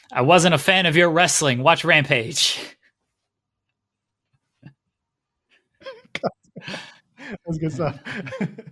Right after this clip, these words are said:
Speaker 2: Uh, I, I don't, I don't even wanna touch the Tony announcement because we spent all week being like, "It's level two.
Speaker 1: Oh,
Speaker 2: It's
Speaker 1: man.
Speaker 2: level two." <laughs> That's exactly what happened.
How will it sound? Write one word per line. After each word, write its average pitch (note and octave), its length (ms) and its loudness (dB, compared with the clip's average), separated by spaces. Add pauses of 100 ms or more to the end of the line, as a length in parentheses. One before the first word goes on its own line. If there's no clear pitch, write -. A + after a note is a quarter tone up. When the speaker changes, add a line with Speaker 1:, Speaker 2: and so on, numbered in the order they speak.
(300)
Speaker 2:
Uh, G#3+ 220 6 (360)
I, G3 200 8
I G3 280 4
don't, A3 220 4
I A3 140 4
don't A#3 160 2
even A3 160 -2
wanna G#3+ 180 2
touch G#3 260 -4
the G3 100 -4
Tony F3+ 280 0
announcement E3 400 -2
because D3+ 340 -2 (280)
we E3 120 2
spent F3+ 260 0
all F3 180 2
week E3+ 200 -2
being D#3 200 -2
like, D3+ 160 -4
"It's D#3 160 -8
level G#3 220 2
two. B3+ 220 -14 (160)
Speaker 1:
Oh, F3 500 8
Speaker 2:
It's C#3 120 -2
Speaker 1:
man. C#3 400 4
Speaker 2:
level B3+ 320 0
two." C5 280 -4
<laughs> A#3+ 60 -2
That's B3 220 2
exactly F#3+ 500 -2
what A#3+ 140 2
happened. C4+ 380 -4